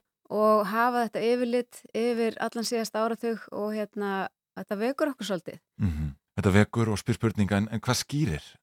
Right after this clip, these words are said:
Speaker 1: Eh, já,
Speaker 2: Svona heilt yfir.
Speaker 1: það er náttúrulega, hefur verið margrætt auðvitað bara þessi blessaði hraði í þjóðfélaginu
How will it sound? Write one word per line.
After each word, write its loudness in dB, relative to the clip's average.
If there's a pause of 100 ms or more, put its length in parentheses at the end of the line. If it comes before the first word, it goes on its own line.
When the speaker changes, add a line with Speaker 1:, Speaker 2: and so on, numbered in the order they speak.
(140)
Speaker 1:
Eh, 6 (220)
já, 4
Speaker 2:
Svona 8
heilt 2
yfir. 2 (160)
Speaker 1:
það 0
er 4
náttúrulega, 0 (340)
hefur -2
verið 0
margrætt -4
auðvitað -4
bara -2
þessi -4
blessaði -4
hraði 0
í -2
þjóðfélaginu 0